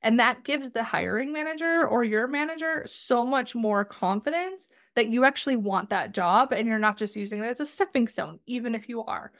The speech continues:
or you're not just wanting it to, to get an up level in pay or an up level in title, or you're wanting to move, um, on a postdoc. Like, you're so much more influential and compelling when you know exactly what you want.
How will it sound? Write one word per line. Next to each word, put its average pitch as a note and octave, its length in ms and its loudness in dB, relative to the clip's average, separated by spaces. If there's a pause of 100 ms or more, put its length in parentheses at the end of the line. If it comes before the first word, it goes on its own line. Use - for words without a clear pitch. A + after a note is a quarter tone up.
(200)
or A#3 180 8
you're A3+ 160 4
not A#3 260 2
just - 560 0
wanting A3+ 440 2
it - 160 -10
to, - 180 -18
to - 140 -6
get A3+ 200 2
an G#3+ 160 -2
up - 180 -2
level A#3+ 280 2
in A#3 140 -2
pay C#4 260 2
or G#3 140 0
an - 80 -10
up G#3+ 180 -8
level G#3 300 0
in G#3 100 -2
title, B3 340 0
or G3+ 80 2
you're G#3+ 180 -2
wanting G3+ 340 -2
to G#3+ 140 -4
move, G#3+ 360 0 (380)
um, A3 160 2
on A3 160 4
a G#3+ 60 2
postdoc. - 640 -2
Like, G3 200 -2 (240)
you're A#3+ 200 2
so - 260 2
much D4 200 -2
more B3 200 2
influential A3+ 840 -4
and A3 140 -2
compelling A3 640 -4
when B3+ 120 -6
you A3 120 -4
know G#3 220 4
exactly G3+ 440 -4
what G3 240 -8
you G#3 100 -12
want. - 380 -10